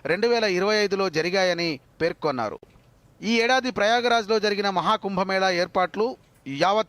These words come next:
ప్రపంచాన్ని ఆశ్చర్యపోయేలా చేశాయని గుర్తు చేసుకున్నారు. ఇక అయోధ్యలోని రామాలయంలో జరిగిన ధ్వజారోహణ కార్యక్రమం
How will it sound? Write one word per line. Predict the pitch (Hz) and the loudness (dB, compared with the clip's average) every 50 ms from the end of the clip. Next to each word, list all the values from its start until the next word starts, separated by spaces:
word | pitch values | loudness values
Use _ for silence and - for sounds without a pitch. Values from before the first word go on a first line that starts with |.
| - | -4
ప్రపంచాన్ని | 180 180 151 208 214 196 202 208 202 196 196 | -6 -4 -2 -4 -4 -2 -2 -2 -2 0 0
ఆశ్చర్యపోయేలా | 180 165 170 185 - - 220 196 208 190 190 190 185 180 180 175 175 170 - | 0 0 0 0 -2 -4 -4 -2 -2 -2 -2 0 0 0 0 0 -2 -2 -2
చేశాయని | 170 175 - - 185 175 170 165 170 | -2 -2 -2 0 0 0 0 -2 -2
గుర్తు | 147 160 147 - 165 151 165 | -4 -6 -4 -4 -4 -2 -2
చేసుకున్నారు. | 160 - - 175 160 160 156 156 180 214 269 - _ - - - - - - - | -4 -4 -4 -6 -2 0 0 0 0 -2 -4 -6 _ -20 -20 -20 -20 -12 -6 -6
ఇక | 185 170 220 | -2 0 2
అయోధ్యలోని | 190 180 180 208 233 208 175 226 233 214 208 202 196 - 190 | 2 2 2 2 0 0 0 0 0 2 0 -2 -2 0 0
రామాలయంలో | 170 165 185 208 214 214 214 208 202 202 196 190 | 2 2 2 2 2 2 2 0 0 0 0 0
జరిగిన | 170 180 175 175 175 170 147 123 104 - - - - - | 0 0 0 0 0 -2 -2 -2 -2 -6 -12 -20 -20 -8
ధ్వజారోహణ | 127 135 170 185 185 233 233 240 226 202 202 202 190 | -2 -2 0 0 2 2 2 2 2 2 2 0 0
కార్యక్రమం | - 175 180 185 190 - - 180 185 208 240 | 0 0 0 0 -2 -2 -2 -2 -2 -2 -2